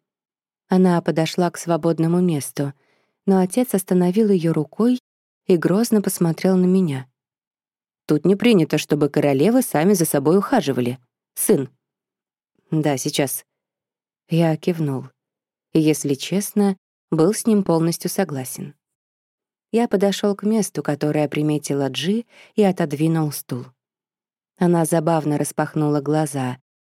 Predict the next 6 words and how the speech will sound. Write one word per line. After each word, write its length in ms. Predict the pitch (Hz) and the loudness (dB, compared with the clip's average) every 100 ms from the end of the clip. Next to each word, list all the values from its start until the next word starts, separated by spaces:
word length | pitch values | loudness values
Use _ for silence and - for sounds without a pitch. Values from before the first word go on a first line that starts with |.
| _ _ | _ _
и 100 | 156 | 0
с 120 | 143 | 0
гордостью 600 | 135 196 202 202 - 185 | 0 0 0 0 0 -2
приняла 500 | 170 156 147 143 170 | 0 0 0 0 0
данный 480 | 156 143 139 139 135 | 0 -2 0 -2 -4
жест. 480 | 127 127 - - | -6 -8 -8 -12